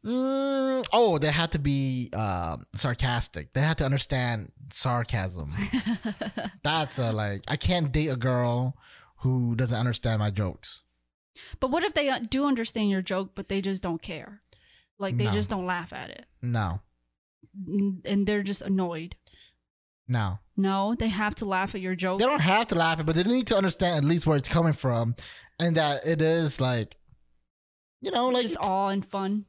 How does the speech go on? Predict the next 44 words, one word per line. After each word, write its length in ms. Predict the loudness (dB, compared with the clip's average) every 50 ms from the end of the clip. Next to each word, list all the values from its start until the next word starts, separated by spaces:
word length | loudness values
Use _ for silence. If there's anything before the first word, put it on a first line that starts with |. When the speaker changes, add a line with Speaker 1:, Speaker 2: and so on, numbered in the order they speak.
| _ _
Speaker 1:
Yeah, 460 | -2 0 2 4 4 4 4 4 2 2
you 160 | 2 2 2
know? 380 | 2 2 2 0 0 -2 -4 -8 -12 _ -20 -20 _ _ _
Speaker 2:
What's 100 | -4 -2
Speaker 1:
I 60 | -2 -2
Speaker 2:
the 40 | -2
saying? 280 | -2 -4 -2 -2 -2 -4
Fun 160 | -4 -2 -2
and 140 | 0 0 -2
games? 480 | -2 -4 -4 -4 -4 -6 -6 -10 -18 -20 _ _ _ _ _ _ _ _ _ _
Speaker 1:
No, 260 | 0 0 2 2 2
that's 160 | 2 0 0 0
not 80 | 0
the 60 | 0
Speaker 2:
Oh, 20 | 0
Speaker 1:
saying 240 | 0 0 2 2 2
at 80 | 2 2
all, 200 | 2 2 0 0
Speaker 2:
okay. 240 | 0 0 0 -2 -2 -2
<laughs> 60 | -2 -4 -2 -6 -8 -6 -8 -10 -8 -8 -10 -10 -12 -14 -16 -14 -14 -10 -4
Speaker 1:
but, 0 |
but, 300 | 0 2 2 2 2 0 -2
uh, 100 | -4 -2 0
I'm 140 | 0 0 2
just 180 | 2 2 4 4
saying, 160 | 4 4 4
like, 140 | 4 4 4
I 60 | 4
need 200 | 4 4 4 4
a 20 |
girl 220 | 4 4 4 4 4
who, 640 | 4 4 4 2 2 2 0 0 -2 -4 -10 -16 -20 _ _ _ _ _ _ _ _ _ _ _ _ _ _ _
who 200 | 0 0 2 4
understands 640 | 4 2 2 2 2 0 2 2 2 2 0 0
jokes 500 | 0 0 0 -2 -2 -4 -8 -8 -8 -8 -8 _
and 220 | -4 -2 0 0
Speaker 2:
Okay. 120 | 0 0 0
Speaker 1:
understand 640 | 0 0 0 0 0 0 0 0 -2 -4 -6 -8 -10 -2 0
comedy 600 | 2 2 2 2 0 0 -2 -4 -6 -8 -10 -10
in 100 | -6 -4
a 60 | -4 -4
sense, 340 | -4 -4 -6 -6 -6 -6
you 60 | -2 -2
know? 260 | 0 0 -2 -4